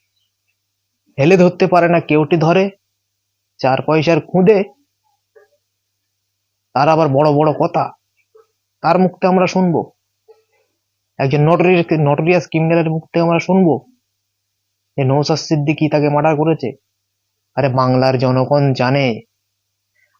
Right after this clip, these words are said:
বাংলার জনগণ জানে যে কে মার্ডার করেছে সেই রজ্জাক খানকে। এরা গোষ্ঠী দ্বন্দ্ব করে, এরা গোষ্ঠী দ্বন্দ্ব করে হয়তো খাওয়া খাওয়ির ব্যাপার ছিল, তাকে মেরে দিল,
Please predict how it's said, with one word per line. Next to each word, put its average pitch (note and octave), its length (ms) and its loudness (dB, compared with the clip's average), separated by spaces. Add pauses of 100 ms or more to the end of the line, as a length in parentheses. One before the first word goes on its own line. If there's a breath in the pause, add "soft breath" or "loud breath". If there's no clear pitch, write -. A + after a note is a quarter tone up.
(160)
বাংলার A#2+ 520 0
জনগণ A#2+ 520 0
জানে C3+ 440 0 (340)
যে C3 80 0
কে C3 280 -2
মার্ডার C3 320 -2
করেছে C3+ 560 -2
সেই B2 540 -2
রজ্জাক B2 440 -2
খানকে। B2 440 -4 (580 soft breath)
এরা B2+ 200 -2
গোষ্ঠী C3+ 460 -2
দ্বন্দ্ব C#3 420 0
করে, C#3 580 -2 (960)
এরা C3 120 0
গোষ্ঠী C3 380 -2
দ্বন্দ্ব C#3 340 0
করে C3+ 320 0
হয়তো C3+ 260 -2
খাওয়া B2+ 300 -4
খাওয়ির C#3+ 300 -2
ব্যাপার B2+ 260 -2 (100)
ছিল, F#3 260 0 (1040)
তাকে E3 240 -2
মেরে B2+ 260 0
দিল, A2 260 -4